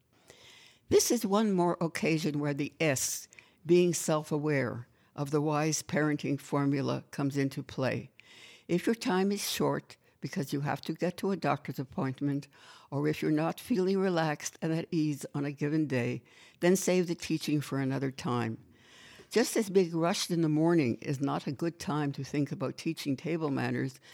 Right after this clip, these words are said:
the same goes for any meal. The point is that teaching manners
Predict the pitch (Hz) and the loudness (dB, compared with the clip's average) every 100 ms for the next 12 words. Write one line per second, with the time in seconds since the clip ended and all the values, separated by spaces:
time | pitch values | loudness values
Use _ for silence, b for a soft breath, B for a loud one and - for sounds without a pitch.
0 | B B 185 - 208 196 165 175 - 156 | B B 2 4 4 4 2 0 -4 -2
1 | 175 170 165 135 110 - 131 b b b | 4 6 6 4 0 -6 -16 b b b
2 | b 170 - 202 220 214 175 165 151 - | b -12 -4 0 0 0 -2 -2 -4 -4
3 | 208 - 175 165 151 147 151 | -4 -2 0 2 2 2 0